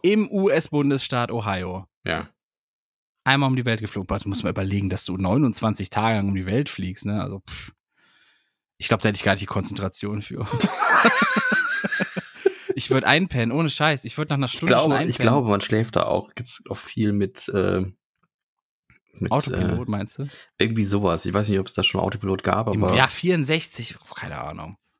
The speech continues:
Speaker 1: Obwohl, die konnten ja auch schon zum Mond fliegen, fünf Jahre später. Ne?
Speaker 2: Ich
Speaker 1: Ja, das
Speaker 2: glaube,
Speaker 1: war schon
Speaker 2: irgendwie ein,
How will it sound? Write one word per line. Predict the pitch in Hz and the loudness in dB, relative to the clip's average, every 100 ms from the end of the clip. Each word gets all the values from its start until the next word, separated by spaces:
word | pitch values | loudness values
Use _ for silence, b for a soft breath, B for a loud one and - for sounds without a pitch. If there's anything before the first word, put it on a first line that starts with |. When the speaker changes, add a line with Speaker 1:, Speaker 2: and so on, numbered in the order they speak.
| _ _ _ _ _ | _ _ _ _ _
Speaker 1:
Obwohl, | 95 - 110 | -10 -4 -2
die | |
konnten | 117 147 135 | 2 2 4
ja | |
auch | 131 | 4
schon | 139 - | 2 2
zum | 110 | 2
Mond | 107 127 - | 2 0 0
fliegen, | 101 92 | -2 -2
fünf | - 98 | -4 -6
Jahre | 92 90 | -6 -6
später. | 90 - 90 90 | -8 -10 -10 -8
Ne? | 95 | -6
Speaker 2:
Ich | 104 | 4
Speaker 1:
Ja, | 95 123 | 6 6
das | |
Speaker 2:
glaube, | 113 | 6
Speaker 1:
war | 110 | 4
schon | 95 | 4
Speaker 2:
irgendwie | 104 104 - 98 | 2 2 0 2
ein, | 98 95 90 | 2 2 2